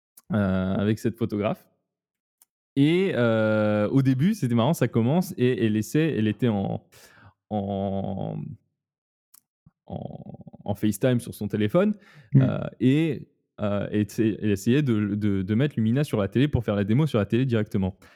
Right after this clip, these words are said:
Speaker 2: Mm.
Speaker 1: Sauf que là, bam ! Premier obstacle, ça marche pas sur sa télé. <laughs>
Speaker 2: Ouais.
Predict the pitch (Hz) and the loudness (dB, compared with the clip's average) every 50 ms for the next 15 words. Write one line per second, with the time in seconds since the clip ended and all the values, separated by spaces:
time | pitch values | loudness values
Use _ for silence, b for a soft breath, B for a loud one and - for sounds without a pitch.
0 | B B 135 127 120 233 226 - - 151 147 185 185 - - - 190 247 254 233 | B B 2 4 6 4 4 4 2 2 2 0 -2 -4 -6 -6 -4 -2 0 0
1 | 220 - - _ _ _ _ _ _ _ _ _ _ _ - 113 190 185 185 185 | -2 -4 -8 _ _ _ _ _ _ _ _ _ _ _ 0 4 4 4 4 4
2 | 175 160 151 147 - 139 127 - - 165 180 190 - - _ _ _ _ _ _ | 4 4 2 2 2 0 0 2 2 2 2 0 -2 -8 _ _ _ _ _ _
3 | - - - 165 156 165 165 - - - 220 214 208 285 233 - - 196 190 - | -2 2 2 2 4 2 0 0 2 2 2 4 4 2 2 2 2 2 2 2
4 | 208 185 196 202 - - B 143 B B B B B B B B B B _ - | 2 2 2 0 0 -2 B -2 B B B B B B B B B B _ 0
5 | - 123 - 135 - - | 0 2 2 0 -2 -2